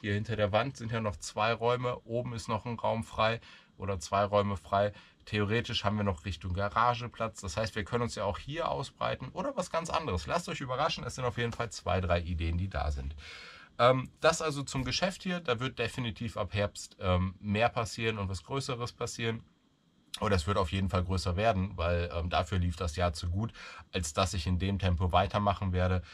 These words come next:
Ähm, ich werde definitiv die Zügel anziehen. Ähm, dann das Zweite, was ich ansprechen wollte, ist der YouTube-Kanal. Ich habe ja in der Einleitung schon mal so diese zwei Lager erwähnt,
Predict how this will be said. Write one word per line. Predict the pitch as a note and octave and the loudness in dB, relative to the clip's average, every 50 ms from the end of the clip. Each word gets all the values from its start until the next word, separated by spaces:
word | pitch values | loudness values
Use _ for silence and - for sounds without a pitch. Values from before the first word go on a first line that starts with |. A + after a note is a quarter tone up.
| - - - - - - | -18 -20 -20 -12 0 2
Ähm, | E2+ F2 F2+ | 2 4 4
ich | - F2+ - | 2 0 4
werde | F#2+ F2+ F2 F2+ D#2 | 4 6 6 4 4
definitiv | D2 D2+ D2+ D2+ F2 E2+ E2 D2+ - D#2+ D2 D2 | 4 2 2 4 2 2 2 2 0 -2 -2 0
die | D#2 F2 | -2 -2
Zügel | D#2 - - F2+ F2+ G2+ G#2+ | -2 -2 0 0 0 0 0
anziehen. | - C2 D2+ D2 D2 - C#2 C#2+ D2 D2 - - - - - - - - - _ G#2 | 0 0 0 0 -2 -2 -4 -6 -6 -8 -10 -14 -20 -20 -20 -20 -20 -20 -2 _ 8
Ähm, | A2 A#2+ B2+ B2+ B2+ B2+ B2+ B2 G#2 | 10 10 10 8 6 4 -2 -2 0
dann | A#2 - | 0 0
das | - C3+ - | 0 0 0
Zweite, | - - D3 E3 - - | 2 4 4 4 4 0
was | D3+ C#3+ C3+ | -2 -2 -2
ich | C3+ - | -2 -2
ansprechen | B2+ C3+ B2+ - - B2 A#2+ A#2 | -2 -2 -2 0 0 0 2 2
wollte, | A#2 A2+ A2 G#2+ G#2 | 2 0 0 -2 -4
ist | F2+ - | -4 -2
der | G#2 | 2
YouTube-Kanal. | F#2+ F#2 G2 F#2 - G#2+ - - - D#2 D2 D2 C#2 C2 C2+ | 2 4 2 2 2 -2 -2 -2 0 2 2 2 2 0 -2
Ich | D2+ - - | -2 0 0
habe | B2+ - - | 2 2 2
ja | D#3 C#3 | 0 2
in | C#3 C3+ | 4 6
der | B2 G#2+ | 6 6
Einleitung | F2+ B2+ D3 D#3+ D3 C#3+ D3 C#3+ - C#3+ C#3 | 6 4 4 6 6 6 4 4 0 -2 -4
schon | - - B2 | -4 -2 2
mal | A#2 A2+ A2+ | 4 4 4
so | G2 G#2 G#2+ | 4 2 0
diese | F#2+ G2 F#2+ F2+ G2 F#2+ | 0 2 2 2 0 0
zwei | F2 - - - G2+ F2+ | -2 -2 2 4 4 4
Lager | F2+ F#2+ G2+ A#2 C3 C3+ C3+ B2+ | 6 6 6 6 4 4 2 0
erwähnt, | A#2+ B2+ A#2+ A#2 B2 B2+ B2+ C3 A#2+ - - | 0 -2 -2 -2 -2 -2 -4 -4 -6 -10 -10